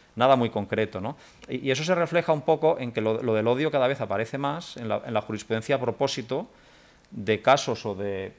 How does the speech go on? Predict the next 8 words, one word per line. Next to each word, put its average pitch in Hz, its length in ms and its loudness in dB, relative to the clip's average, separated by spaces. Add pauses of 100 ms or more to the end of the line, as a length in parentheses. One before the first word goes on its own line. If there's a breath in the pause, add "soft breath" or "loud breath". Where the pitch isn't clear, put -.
(140)
colectivos, 135 840 -2 (220)
eh, 104 640 0 (140)
pues - 160 -8
que 104 80 -6
se 107 80 -4
parecen 110 480 0
poco 147 540 0 (680 soft breath)
a 131 440 4